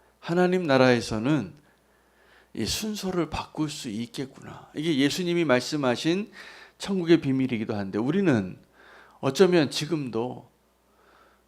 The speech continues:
그 순서를 너무나 중요하게 생각하다가 정말 하나님이 주시는 그 축복의 의미를 누리지 못하고 깨닫지 못하고 허비하는 인생을 살 수 있게 된다는 사실을 알아야 합니다.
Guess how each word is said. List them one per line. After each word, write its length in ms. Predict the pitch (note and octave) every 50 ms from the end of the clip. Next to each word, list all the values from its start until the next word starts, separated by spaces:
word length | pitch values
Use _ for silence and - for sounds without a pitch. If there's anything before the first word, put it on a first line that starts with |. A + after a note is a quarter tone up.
| _ _ _ _
그 220 | - - C#3+ C3+
순서를 960 | B2+ - - - A3 G#3+ G#3+ G#3 E3+ E3+ D3+ C3 A#2 G#2+ G2+ G#2+ B2+ E3+ G#3 - _ _ _ _ _ _ _ _ _ _ _ _ _ _ _ _ _ _ _ _ _ _ _ _ _ _ _ _ -
너무나 520 | - - - D#3+ F3+ G3 G#3 A3 G#3 G3+ G3+
중요하게 640 | G3+ - - F#3 F#3 F#3 F#3 F3 E3 D#3+ E3 D#3+ D#3
생각하다가 960 | - - G3 F#3+ F#3 F3 - - - B2 - G#2 F#2+ - A2 A2+ A#2+ - - _ _ _ _ _ _ _ _ _ _ _ _ _ _ _ _
정말 360 | - - C#3 C#3+ E3 E3+ E3+
하나님이 580 | E3+ D#3 G3 G3+ G3+ G3+ F#3+ F3+ F3 F3 E3+ D#3+
주시는 600 | - C#3 A2+ - - A#2 G#2+ A2+ B2 D3+ F3+ G#3+ - _ _ _ _ _ _ _ _ _ _ _ _ _ _ _ _ _ _ _ _ _ _
그 240 | - - D#3 E3+ E3
축복의 560 | - - - - - - F#3+ F#3 E3+ F3+ D#3+ -
의미를 680 | - C#3 C#3 C#3+ C#3 C3 A#2 B2 B2+ D3+ F#3 F#3+ - -
누리지 440 | A#2 C3 D3+ E3 G#3 G3+ - - F#3+
못하고 500 | F3 D#3 D#3 D#3 - E3+ D#3+ E3+ E3 D#3+
깨닫지 460 | - E3+ F3+ F3+ F3 E3 - - F3+
못하고 680 | E3+ D#3+ D#3 D#3 D#3+ D#3+ D#3+ D3+ D3 D3 D#3 E3 E3+
허비하는 760 | E3+ - - - - A3 - A#3 A3+ G#3+ G#3+ G#3 A3 G#3+ F#3+
인생을 420 | E3+ E3 E3 D3+ D3+ D#3+ D3 C#3+
살 160 | C#3 - D#3 D3+
수 200 | D3 - D3+ A#2+
있게 340 | A2+ A#2 - _ - C3+
된다는 540 | C3 C3 A#2 A2+ A2+ G#2+ A#2 A2 A2 A2+ A2
사실을 400 | G#2+ A2+ A2 G2+ - C3 D#3+ F#3+
알아야 320 | D#3+ B2+ A#2+ A#2+ G2+ G2 F2
합니다. 360 | D#2+ D#2+ F2 - - -